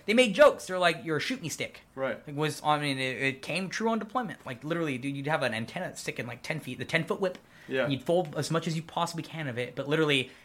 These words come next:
Speaker 1: I'm a short dude, and it's hilarious 'cause, like, the antenna's, like, super tall.
Speaker 2: Mm.
Speaker 1: So, like, and on deployment, I'd be, like, s-, walking around, the,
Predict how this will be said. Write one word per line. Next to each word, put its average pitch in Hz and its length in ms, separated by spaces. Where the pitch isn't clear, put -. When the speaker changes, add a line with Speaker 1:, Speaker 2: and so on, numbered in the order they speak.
Speaker 1:
I'm 151 120
a 156 40
short 156 340
dude, 165 160
and 147 100
it's 123 140
hilarious 139 580
'cause, 131 140
like, 117 100
the 123 80
antenna's, 127 440
like, 107 100
super 165 280
tall. 143 460
Speaker 2:
Mm. 139 160
Speaker 1:
So, 143 80
like, 131 200
and 135 100
on 139 160
deployment, 135 340
I'd 120 40
be, 120 80
like, 117 180
s-, - 200
walking 131 360
around, 123 280
the, 117 160